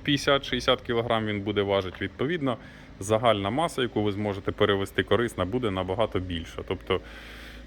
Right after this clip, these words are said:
е, не двісті кілограм, а триста ви вже зможете корисної ваги перевезти в тому прицепчику. Але я думаю, зважаючи на те, що, е, значить, квадроцикл досить мобільний, досить швидкий,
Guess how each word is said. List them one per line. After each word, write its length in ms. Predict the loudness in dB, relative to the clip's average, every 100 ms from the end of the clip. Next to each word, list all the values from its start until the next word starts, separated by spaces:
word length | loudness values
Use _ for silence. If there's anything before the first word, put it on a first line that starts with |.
| -2
е, 300 | 0 0 -2
не 180 | -2 -2
двісті 340 | -2 -4 -4 -4
кілограм, 480 | 0 0 0 0
а 60 | 0
триста 420 | 0 0 0 -2
ви 140 | -4 -4
вже 200 | -6 -6
зможете 400 | -4 -4 -4 -2
корисної 480 | -2 -2 -2 -4
ваги 240 | -2 -2 -2
перевезти 500 | 0 0 0 0 -2
в 40 |
тому 260 | -2 -2 -4
прицепчику. 560 | -6 -4 -6 -6 -6 0
Але 220 | 0 0
я 80 | -2
думаю, 320 | -2 -2 -2
зважаючи 520 | -2 2 2 2 0
на 100 | -2
те, 160 | 0 0
що, 160 | -2 -10 -10 -4
е, 280 | 0 0 0
значить, 280 | -2 -4 -2
квадроцикл 520 | 2 4 4 2 2 2
досить 360 | 2 0 -2
мобільний, 540 | -2 -2 0 2 2 2
досить 340 | 0 0 -2
швидкий, 520 | 0 -2 2 0 0